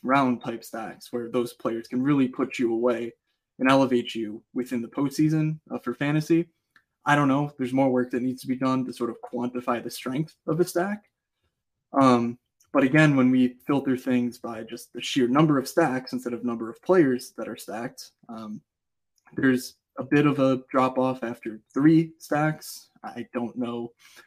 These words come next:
um, if that's meaningful for the quarterfinals, and there's really no trend for getting through to the finals either. Um, the one data point that I think you could point to, to say, like,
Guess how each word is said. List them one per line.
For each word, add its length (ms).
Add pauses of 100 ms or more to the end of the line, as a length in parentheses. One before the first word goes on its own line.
(200)
um, 200
if 120
that's 260
meaningful 460
for 120
the 80
quarterfinals, 920 (520)
and 180
there's 140
really 180
no 160
trend 400
for 320
getting 300
through 220
to 100
the 80
finals 380
either. 280 (680)
Um, 580
the 80
one 460
data 240
point 320
that 80
I 100
think 300
you 100
could 460 (240)
point 280
to, 240
to 140
say, 240
like, 300